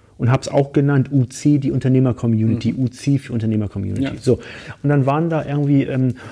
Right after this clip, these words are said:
Speaker 1: hundert, hundertzwanzig, ähm, Unternehmer auf einmal in dieser Unternehmer-Community. Und dann hab ich Mitte Januar zweitausendneunzehn, hab ich einen Live-Video-Call mit denen gemacht. Dann waren dreißig waren live. Und dann hab ich, äh, hab ich die gefragt, ich sag mal, „Liebe Leute, wie stellt ihr euch denn eine perfekte Unternehmer-Community vor?“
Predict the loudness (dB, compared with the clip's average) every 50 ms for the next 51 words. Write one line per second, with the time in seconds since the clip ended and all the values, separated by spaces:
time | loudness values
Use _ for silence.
0 | -18 -20 -20 _ -2 2 2 2 2 2 2 2 2 2 0 -2 -4 -2 -2 -2
1 | -2 0 0 0 0 0 -2 -4 -2 -2 0 0 0 0 2 2 2 2 2 0
2 | -2 -2 -2 -2 0 0 0 0 0 -2 -2 0 -2 0 0 0 0 0 0 0
3 | 0 2 2 2 2 2 0 -2 -4 -2 -2 -2 -2 -2 0 0 0 0 2 2
4 | 0 2 2 2 2 2 0 0 -2 -4 -6 -6 -4 0 0 0 0 0 0 0
5 | 0 0 0 0 0 0 0 0 0 0 0 2 0 0 2 2 2 2 2 0
6 | 0 -2 -2 -2 -2 0 0 0 -2 -2 -6 -6 -4 -2 0 -2 0 0 -2 0
7 | 0 0 0 0 2 0 0 0 -2 -4 -6 -4 -2 -2 0 0 0 0 0 -2
8 | -2 -4 -6 -6 -6 -6 -2 -2 -2 -2 -2 -2 -2 -2 -2 -2 0 0 0 0
9 | 0 -2 -2 -2 -6 -14 -18 -18 -16 -16 -18 -18 -10 -4 -2 0 2 2 2 2
10 | 2 2 2 0 -2 -6 -4 -2 0 0 0 0 0 0 0 0 0 -2 -2 -4
11 | -4 -6 -4 -4 -4 -6 -8 -14 -20 -20 -18 -8 -6 -6 -4 -4 -2 0 0 0
12 | 2 2 2 2 2 2 4 4 2 4 2 0 0 -2 -6 -14 -20 -8 -2 0
13 | 0 0 0 0 0 0 0 0 -2 0 0 2 2 0 0 0 -2 -2 0 0
14 | -2 -2 -2 -4 -6 -4 -4 -6 -6 -4 -4 -4 -4 -2 0 2 2 2 2 0
15 | 0 -2 -2 0 0 0 0 -2 -4 -8 -10 -10 -12 -12 -12 -12 -12 -14